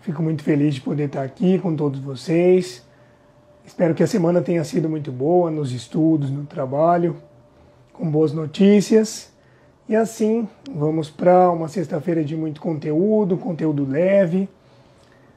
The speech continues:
de maneira bem tranquila também, né? Vocês sabem que a maneira que eu gosto de falar é sempre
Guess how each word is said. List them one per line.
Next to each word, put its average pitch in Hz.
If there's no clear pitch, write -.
de 170
maneira 196
bem 226
tranquila 208
também, 151
né? 185
Vocês 151
sabem 156
que 151
a -
maneira 160
que 160
eu 151
gosto 151
de 143
falar 160
é 156
sempre 220